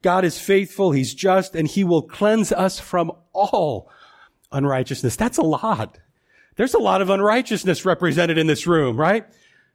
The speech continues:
Just up on this stage alone, there's a lot of unrighteousness. I mean, that, that's a huge statement. Hebrews ten, it says, "Let us draw near with a sincere heart, full, in, in full assurance of faith,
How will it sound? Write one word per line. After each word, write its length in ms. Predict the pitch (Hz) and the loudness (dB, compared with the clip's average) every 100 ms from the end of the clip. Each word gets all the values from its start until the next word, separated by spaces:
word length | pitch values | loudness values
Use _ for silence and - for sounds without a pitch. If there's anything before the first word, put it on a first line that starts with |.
| _ - | _ -4
Just 200 | 180 214 | -2 0
up 160 | 196 | 2
on 120 | 214 | 2
this 140 | 214 202 | 2 0
stage 280 | 247 233 214 | 2 2 2
alone, 440 | 247 277 294 214 | 2 4 2 2
there's 160 | 196 202 | 0 2
a 40 | |
lot 180 | 214 202 | 2 2
of 80 | 196 | 0
unrighteousness. 640 | - 208 185 190 170 180 | 0 0 -2 -4 -2 -2
I 60 | |
mean, 160 | 185 190 | 0 0
that, 160 | 185 - _ _ _ _ _ _ _ - | -2 -6 _ _ _ _ _ _ _ -4
that's 200 | 214 214 | -2 0
a 40 | |
huge 320 | 175 185 - | 0 -2 -2
statement. 420 | - 180 147 - _ _ _ _ _ _ _ _ _ - - | -4 -6 -6 -14 _ _ _ _ _ _ _ _ _ -16 -2
Hebrews 340 | 220 214 - | 2 2 0
ten, 240 | 208 214 | 0 0
it 80 | 190 | 0
says, 180 | 202 175 - | 0 -2 -4
"Let 160 | 196 202 | 0 0
us 140 | 175 | 0
draw 440 | 139 135 180 185 185 | -4 -2 2 2 0
near 260 | 180 175 160 | 2 2 2
with 180 | 156 | 2
a 60 | 156 | -2
sincere 580 | - 151 139 202 196 185 | 0 0 0 0 0 0
heart, 260 | 185 139 | 0 -2
full, 460 | - - 226 247 233 - - | -4 0 2 2 -2 -10 -4
in, 120 | 185 190 | -2 0
in 140 | 185 | -2
full 380 | - 220 240 220 | 0 2 2 2
assurance 680 | 165 - 220 202 147 113 | 0 -2 0 2 0 -4
of 160 | - 175 | -6 -6
faith, 520 | - 165 123 104 - | -2 -2 0 -6 -14